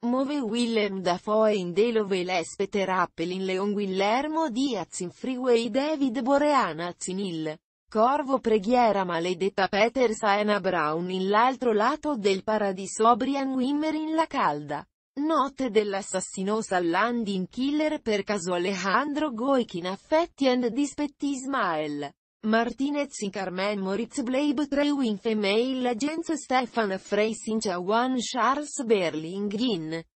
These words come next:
Ore d'estate Simon Abkarian in Il padres di Antodorovic in War Liveshido Nakamura in Lettere da I W O. Jimakai Shishido in Terma e Roma e Karim Capuano in Il latitante Howard Ross in Vacanze di Natale.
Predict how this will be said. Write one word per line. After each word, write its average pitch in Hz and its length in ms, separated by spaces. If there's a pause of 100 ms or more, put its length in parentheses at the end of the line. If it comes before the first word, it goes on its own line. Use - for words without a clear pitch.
(160)
Ore 233 400
d'estate 247 640
Simon 208 340
Abkarian 175 800
in 180 180
Il 175 140
padres 214 640
di 226 120
Antodorovic 214 1040
in 269 140
War 233 320
Liveshido 208 640
Nakamura 185 680
in 170 180
Lettere 277 540
da 202 140
I 202 240
W 220 720
O. 156 240 (240)
Jimakai 214 840
Shishido 226 640
in 165 120
Terma 175 360
e 165 80
Roma 196 260
e 202 80
Karim 226 520
Capuano 233 720
in 226 140
Il 208 160
latitante 190 600
Howard 165 580
Ross 220 380
in 254 140
Vacanze 285 680
di 240 140
Natale. 180 680